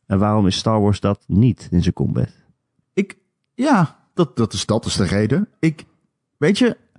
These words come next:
Speaker 2: en, maar ik ben ook, denk jij niet dat veel mensen die dit nu luisteren denken van, "Ja, dat snap ik wel. En ik ga het misschien wel ooit spelen. Maar nu
Speaker 1: Ja.
Speaker 2: niet." Ik bedoel, het klinkt allemaal heel erg, eh.
Speaker 1: Ja, maar je moet
Speaker 2: En
Speaker 1: het
Speaker 2: dan
Speaker 1: ook wel
Speaker 2: denk ik,
Speaker 1: willen, hè? Dat is, eh,
Speaker 2: ja,
Speaker 1: eh,
Speaker 2: nee,
Speaker 1: ja.
Speaker 2: maar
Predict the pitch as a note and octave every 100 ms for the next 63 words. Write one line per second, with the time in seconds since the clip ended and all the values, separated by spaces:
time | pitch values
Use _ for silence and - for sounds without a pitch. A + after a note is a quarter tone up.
0 | _ _ _ - E3 A3 B3 B3 E3+ -
1 | B2+ E3+ A#3+ G#3 G3 E3+ D#3+ F3+ D#3 C3
2 | A#2+ C3 B2+ C3+ C3 B2+ G2 A#2 - B2
3 | B2+ A2+ G#2 G2 F2+ G2+ G2+ - B2+ A2+
4 | A2+ A#2 C3+ C#3+ - _ _ _ _ _
5 | _ _ _ _ A#2 A#2 C#3 B2+ C3 -
6 | B2 A2+ A2 - F#2 E2 E2 F2+ _ _
7 | _ _ _ G2 G2+ G2+ G#2 G2 F2 F2
8 | F2+ F#2+ F#2+ A2+ G2 G2+ G2 G2 F#2+ F2+
9 | - E2+ A2 - _ - G2 A#2+ E3+ C3
10 | G#3 G#2 E3+ F#3 A#2 A2+ D3+ D#3 C3 C#3
11 | C3 - G#3 A#3 G3+ C3+ A3+ G3+ G3+ G3+
12 | -